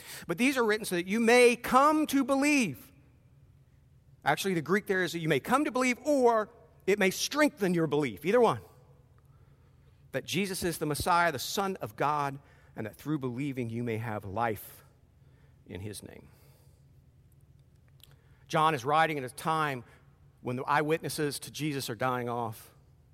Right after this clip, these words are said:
And Matthew, Mark, and Luke have been written, but he's saying, "Uh, there's more to write." That's why Matthew, Mark, and Luke, 'cause they were written almost at the same time,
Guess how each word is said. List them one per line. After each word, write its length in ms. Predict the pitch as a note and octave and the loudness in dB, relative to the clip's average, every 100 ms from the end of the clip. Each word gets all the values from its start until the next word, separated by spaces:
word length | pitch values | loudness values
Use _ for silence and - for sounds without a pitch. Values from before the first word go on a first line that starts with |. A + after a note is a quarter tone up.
| _ _ - - - | _ _ -20 -20 -14
And 160 | A2 B2 | -6 0
Matthew, 320 | D#3+ F3 D#3 | 0 0 0
Mark, 260 | D3 D#3 D3 | 2 2 0
and 140 | C3+ | -4
Luke 180 | D#3 D3 | -4 -4
have 160 | C#3+ | -6
been 160 | C#3 B2 | -4 -4
written, 340 | B2 D3+ C#3+ | -2 -4 -4
but 100 | A#2+ | -8
he's 120 | B2+ - | -8 -6
saying, 340 | C#3 C3+ B2+ | -4 -4 -6
"Uh, 120 | B2 | -8
there's 200 | B2+ A2 | -8 -8
more 200 | A2+ C3 | -8 -10
to 60 | - | -10
write." 420 | A#2 - - - _ - - - _ _ _ - _ - - _ | -12 -14 -18 -20 _ -20 -20 -20 _ _ _ -20 _ -20 -20 _
That's 140 | A#2+ D3 | -8 -2
why 120 | C#3 | -2
Matthew, 360 | D3+ D3 F3 D3 | 0 -2 -2 0
Mark, 240 | D3 C#3+ | 0 -2
and 80 | C3+ | -4
Luke, 160 | D3+ | -4
'cause 80 | C3+ | -4
they 100 | D3 | -4
were 120 | C3 | -4
written 260 | A#2 E3 D#3+ | -2 -4 -4
almost 320 | C#3+ D3+ C#3 | -4 -2 -4
at 60 | - | -6
the 80 | B2 | -10
same 320 | D#3 C3 A#2+ | -6 -6 -6
time, 560 | - G3+ F3 C#3 B2 | -6 -2 0 0 -4